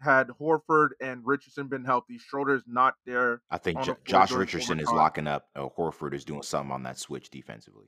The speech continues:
Speaker 1: Yeah, exactly. And I'm just like, "You know what, Schroeder, I, I need you to provide us good offensive minutes off the bench, but I, I can't rely." He's a defensive liability. And it gave me flashbacks to when Kemba was playing, when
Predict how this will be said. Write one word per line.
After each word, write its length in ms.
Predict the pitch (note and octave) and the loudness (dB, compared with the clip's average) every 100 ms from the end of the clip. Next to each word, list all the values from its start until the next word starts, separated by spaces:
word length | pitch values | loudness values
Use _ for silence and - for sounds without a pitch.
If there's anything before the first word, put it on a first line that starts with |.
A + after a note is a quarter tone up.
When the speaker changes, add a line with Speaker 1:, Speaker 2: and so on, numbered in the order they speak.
| _ F#3+ | _ 2
Speaker 1:
Yeah, 260 | G3 E3+ | 8 8
exactly. 840 | D3 D#3+ D3+ C3+ F3 E3 - D3 D3 | 8 0 -4 8 10 10 8 -2 2
And 240 | E3 F3 D#3+ | 4 4 2
I'm 220 | D#3+ G3 E3 | 6 6 6
just 260 | F3 - | 0 2
like, 300 | D3 C#3 C3 | 4 4 4
"You 80 | - | -6
know 220 | D3 C#3+ | -2 0
what, 200 | C#3 D3 | 2 2
Schroeder, 540 | - - D#3+ D#3 D3+ C#3+ | 0 0 4 6 6 6
I, 320 | - D3 D3 C#3 - | 10 10 8 4 4
I 120 | E3 | 4
need 260 | E3+ F3+ | 4 -8
you 80 | D#3 | -8
to 80 | D3+ | -10
provide 400 | - A#2+ C3+ C#3 | -8 2 4 4
us 160 | C3 _ | 0 _
good 180 | C#3 D3+ C3+ | 0 0 0
offensive 420 | C#3+ D3 D3 B2+ | -2 -2 -10 -12
minutes 220 | B2+ C#3 | -12 -8
off 140 | C#3 C3 | -6 -8
the 80 | A#2 | -8
bench, 260 | B2+ C3 - | -12 -10 -8
but 140 | B2+ - | -6 2
I, 320 | C3 C#3+ C#3 B2 _ _ _ _ _ | 6 8 6 -4 _ _ _ _ _
I 140 | C3+ C#3 _ - | 4 4 _ -2
can't 240 | D3+ C#3+ | 0 0
rely." 320 | C#3 C3 B2+ | -2 0 0
He's 200 | C#3+ C#3+ | 0 -10
a 60 | D3+ | -12
defensive 500 | C3 D3+ D#3+ C#3 C3 | -12 -12 -10 -6 2
liability. 400 | C3 C3 C3 B2+ | 4 4 -4 -10
And 100 | B2+ | -12
it 80 | A#2+ | -8
gave 160 | D3 | -8
me 140 | D3+ C#3 | -10 -6
flashbacks 560 | B2 B2+ - B2+ B2 _ _ | 2 2 0 0 0 _ _
to 60 | A#2+ | -16
when 300 | B2 B2+ A#2+ _ _ _ _ | -12 -12 -14 _ _ _ _
Kemba 300 | D3 D3 C#3+ | -4 -2 0
was 180 | C#3 C3+ - | 0 -2 -4
playing, 260 | C3+ C3+ B2+ | -8 -8 -10
when 320 | B2 A#2+ | -16 -18